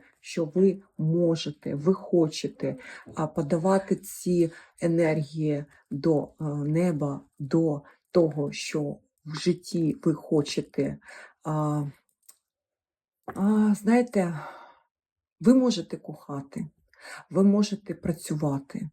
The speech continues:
ви можете жити на повну ногу, ви можете чути, ви можете бачити. І ця карта говорить, що у вас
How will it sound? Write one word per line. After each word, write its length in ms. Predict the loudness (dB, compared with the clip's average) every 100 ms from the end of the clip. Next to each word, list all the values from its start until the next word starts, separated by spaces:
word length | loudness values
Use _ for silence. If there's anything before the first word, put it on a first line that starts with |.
| -14 -20 -14 -2
ви 140 | 2
можете 680 | 4 4 2 0 -2 -4 -6
жити 680 | -10 -6 -2 -2 -2 -8 -6 0
на 220 | 0 0
повну 720 | 0 0 2 2 0 -2 -8 _ _ -4
ногу, 560 | 0 0 -2 -4 -8 -12 -20 -16 -4
ви 100 | 0
можете 920 | 2 2 2 -2 -8 _ -2 -2 -4 -10 _ _ _
чути, 680 | -10 -6 -6 -6 -8 -8 -8 -18 -8 -2
ви 100 | 0
можете 680 | 2 0 -4 -6 -4 -4 -6
бачити. 840 | -6 -2 -2 -4 -10 -10 -8 -8 -10 -12 -8
І 80 |
ця 200 | 0 0
карта 360 | 2 0 -2 -4
говорить, 440 | -4 -2 -2 -4
що 200 | -6 -6
у 180 | -4 -2
вас 400 | 0 0 -2 -6